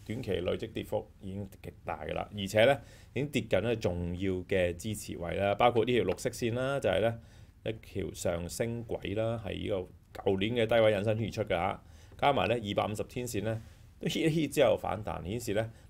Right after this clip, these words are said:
美股呢，喺兩個重要支持位之前呢，有機會呢就彈一彈。噉事實上呢，琴日講到咁恐怖啦，啊，話到呢，就最終都會爆發啦。噉啊，講完之後呢，噉，咁驚，驚完之後呢，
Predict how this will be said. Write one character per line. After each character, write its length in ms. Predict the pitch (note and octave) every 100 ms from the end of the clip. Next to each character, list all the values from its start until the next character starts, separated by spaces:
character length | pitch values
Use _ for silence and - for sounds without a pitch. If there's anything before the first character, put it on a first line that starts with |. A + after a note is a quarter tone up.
| -
美 180 | F#2 G#2
股 240 | F#2 G2
呢， 100 | A2+
喺 360 | G2 G#2 B2 B2
兩 240 | F2+ G2
個 80 | A2
重 180 | G#2 F#2+
要 60 |
支 140 | A2 B2+
持 120 | G#2+
位 140 | E2+
之 140 | F#2+ A#2
前 200 | A2+ D#2+
呢， 160 | G2+ - - - - -
有 220 | F2 F#2+
機 120 | A#2+
會 220 | A2+ F2+ F#2
呢 60 |
就 120 | - D2+ D#2
彈 100 | - - D#2
一 60 | G2 -
彈。 220 | E2 D#2+
噉 260 | D#2+ F#2+ G#2+
事 120 | - F#2
實 60 |
上 200 | F2 F2
呢， 180 | G2 G#2 -
琴 100 | F2+
日 40 |
講 260 | F2 F2+ F#2+
到 60 | G#2
咁 180 | F#2+
恐 140 | E2+ F#2+
怖 160 | F#2
啦， 80 | F2+
啊， 320 | - E2+ F2
話 160 | E2 E2
到 140 | F2+
呢， 160 | F#2+ G2+ - - -
就 380 | - F2 E2+ F2
最 220 | E2+ G#2
終 200 | G2+ A2+
都 120 | A2 G#2+
會 160 | F#2
爆 180 | E2+ E2
發 180 | F2 E2+
啦。 100 | E2+
噉 180 | F#2+ G2
啊， 140 | F#2 F2+ F2+
講 220 | F2+ G#2
完 100 | G#2
之 120 | F2 G#2+
後 120 | F#2+
呢， 120 | G#2 - - - -
噉， 420 | F#2+ G#2 G#2+ A2 - - -
咁 220 | A2+ A#2
驚， 320 | C3 C3 F#2+
驚 140 | - G#2
完 100 | F2
之 100 | G2+
後 80 |
呢， 160 | G2